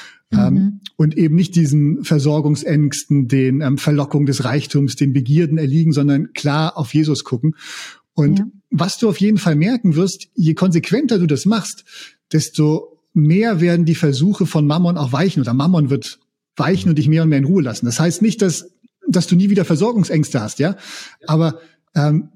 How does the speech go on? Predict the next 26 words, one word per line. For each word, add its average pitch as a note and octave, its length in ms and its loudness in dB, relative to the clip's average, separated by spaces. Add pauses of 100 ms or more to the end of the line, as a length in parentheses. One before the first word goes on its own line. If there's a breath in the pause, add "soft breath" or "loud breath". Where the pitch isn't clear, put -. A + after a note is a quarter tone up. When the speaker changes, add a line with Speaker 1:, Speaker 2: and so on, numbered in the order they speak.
Speaker 2:
sie D3+ 180 0
werden E3+ 220 2
nicht F3 160 2
mehr E3+ 80 4
so D#3 120 0
präsent E3+ 440 0
sein E3+ 280 2
und D#3 60 4
nicht D#3 140 2
mehr D#3 100 2
so C#3+ 120 2
häufig E3 320 0
kommen. E3+ 300 2
Und E3+ 140 2
wenn F#3+ 160 2
sie G3 80 2
dann F3 140 2
mal E3 140 2
wieder D#3+ 200 2
kommen, G3 500 -2 (140)
kannst D#3+ 240 0
du D#3+ 60 0
gleich D#3+ 260 -2
sagen, F3 320 0
„Halt, E3+ 200 0
stopp, - 360 -4